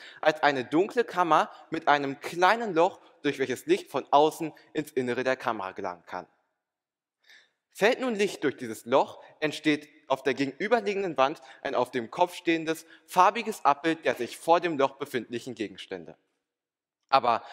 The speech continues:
wie kommt dieses Abbild überhaupt zustande? Die Antwort ist eigentlich ganz einfach. Von jedem Punkt eines Gegenstands gehen in alle Richtungen Lichtstrahlen aus. Das kleine Loch der Lochkamera sondert davon schmale Lichtbündel aus,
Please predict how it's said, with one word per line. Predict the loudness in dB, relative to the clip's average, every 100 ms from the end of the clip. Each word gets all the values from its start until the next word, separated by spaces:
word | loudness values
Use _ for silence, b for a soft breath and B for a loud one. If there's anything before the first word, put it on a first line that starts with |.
| B -12
wie | -8 -2
kommt | 0 0
dieses | -4 -6 0
Abbild | 2 2 -4
überhaupt | -2 -2 -2 -6
zustande? | -16 -2 0 0 -4 -10 _ _ _ _ _ b b b 4
Die | 4
Antwort | 6 2 -2
ist | 0 0
eigentlich | 0 0
ganz | -4 -4
einfach. | -4 -6 -8 -16 -16 _ _ _ _ _ _ _ _ _
Von | 0 2 2
jedem | 0 0 -2
Punkt | 0 0 2
eines | 0 0 -2
Gegenstands | -2 -2 -2 0 0 0 -10 b -2
gehen | 0
in | 0 0
alle | 2 2 2
Richtungen | 0 2 0 0 -2
Lichtstrahlen | -6 -10 -8 -6 -6 -6
aus. | -12 -12 -18 _ _ _ _ _ _ _ _ B B B
Das | -6 -4
kleine | -2 4 4 4
Loch | 0 0
der | 2
Lochkamera | 2 0 0 0 2 4 2 B B -16
sondert | 0 2 4 4
davon | 2 2 0
schmale | -2 2 4 4 2
Lichtbündel | -8 -6 -4 -2 0
aus, | 2 2 -2